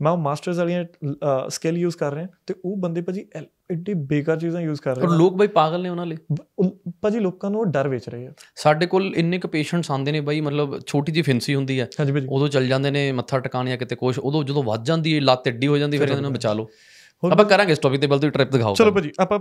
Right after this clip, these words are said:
Speaker 1: ਸਭ ਤੋਂ ਪਹਿਲਾਂ ਇੱਕ ਬੇਸਿਕ ਚੀਜ਼ ਕਰਦੇ ਹਾਂ ਭਾਜੀ।
Speaker 2: ਇਹ
Speaker 1: ਮੇਰੇ
Speaker 2: ਮੇਰੇ
Speaker 1: ਕੋਲ
Speaker 2: ਨਾਲ ਹੀ ਕਰੋਗੇ?
Speaker 1: ਹਾਂਜੀ ਭਾਜੀ।
Speaker 2: ਓਕੇ।
Speaker 1: ਇੱਕ ਚੀਜ਼ ਆਪਾਂ ਕਰਦੇ ਹਾਂ, ਇੱਕ ਆਪਾਂ ਤੁਹਾਡੇ ਨਾਲ ਕਰਾਂਗੇ, ਇੱਕ ਆਪਾਂ ਇੱਥੇ ਬੈਠੇ-ਬੈਠੇ ਤੁਹਾਡੇ ਕਿਸੇ ਫੈਮਿਲੀ ਮੈਂਬਰ ਨਾਲ
Speaker 2: ਠੀਕ ਹੈ।
Speaker 1: ਕਰਾਂਗੇ। ਠੀਕ ਹੈ ਭਾਜੀ, ਮੈਂ ਕੀ ਕਰਦਾ, ਮੈਂ ਇੱਥੇ ਨੇਮ ਲਿਖ ਦੇਣਾ ਤੇ ਥੱਲੇ ਮੈਂ ਡਰਾ ਕਰ ਦੇਣਾ ਭਾਜੀ ਇੱਕ ਲਾਈਨ।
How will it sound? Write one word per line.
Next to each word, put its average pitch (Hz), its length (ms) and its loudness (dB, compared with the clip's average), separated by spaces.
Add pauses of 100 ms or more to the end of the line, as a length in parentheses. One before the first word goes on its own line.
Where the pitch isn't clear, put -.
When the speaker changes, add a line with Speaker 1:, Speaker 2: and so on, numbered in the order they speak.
Speaker 1:
ਸਭ 202 160 -4
ਤੋਂ 202 100 -2
ਪਹਿਲਾਂ 214 140 4
ਇੱਕ 180 80 0
ਬੇਸਿਕ 165 280 2
ਚੀਜ਼ 196 200 0
ਕਰਦੇ 131 160 2
ਹਾਂ 131 60 -2
ਭਾਜੀ। 139 160 -2
Speaker 2:
ਇਹ 202 140 -4
Speaker 1:
ਮੇਰੇ 165 100 6
Speaker 2:
ਮੇਰੇ 151 120 8
Speaker 1:
ਕੋਲ 196 100 6
Speaker 2:
ਨਾਲ 180 120 4
ਹੀ 180 40 0
ਕਰੋਗੇ? 156 280 0 (440)
Speaker 1:
ਹਾਂਜੀ 196 160 6
ਭਾਜੀ। 139 300 0
Speaker 2:
ਓਕੇ। 110 380 -14
Speaker 1:
ਇੱਕ 170 180 0
ਚੀਜ਼ 190 200 2
ਆਪਾਂ 180 200 2
ਕਰਦੇ 131 320 0
ਹਾਂ, 185 320 0
ਇੱਕ 185 120 2
ਆਪਾਂ 220 140 4
ਤੁਹਾਡੇ 165 220 2
ਨਾਲ 170 100 2
ਕਰਾਂਗੇ, 185 320 2
ਇੱਕ 180 200 0
ਆਪਾਂ 190 280 2
ਇੱਥੇ 180 180 0
ਬੈਠੇ-ਬੈਠੇ 165 400 2
ਤੁਹਾਡੇ 156 180 0
ਕਿਸੇ 151 160 -6
ਫੈਮਿਲੀ 131 260 -8
ਮੈਂਬਰ 117 240 -12
ਨਾਲ 127 120 -14
Speaker 2:
ਠੀਕ 120 140 -6
ਹੈ। - 60 -16
Speaker 1:
ਕਰਾਂਗੇ। - 160 -14 (200)
ਠੀਕ 175 100 0
ਹੈ 202 60 6
ਭਾਜੀ, 208 180 4 (400)
ਮੈਂ 180 100 6
ਕੀ 226 100 2
ਕਰਦਾ, 220 180 4
ਮੈਂ 220 80 2
ਇੱਥੇ 220 140 2
ਨੇਮ 170 240 4
ਲਿਖ 147 160 4
ਦੇਣਾ 135 200 0
ਤੇ 180 100 -4
ਥੱਲੇ 165 180 4
ਮੈਂ 165 120 4
ਡਰਾ 139 160 4
ਕਰ 139 140 -4
ਦੇਣਾ 147 140 -2
ਭਾਜੀ 160 200 0
ਇੱਕ 156 100 -4
ਲਾਈਨ। 120 220 -6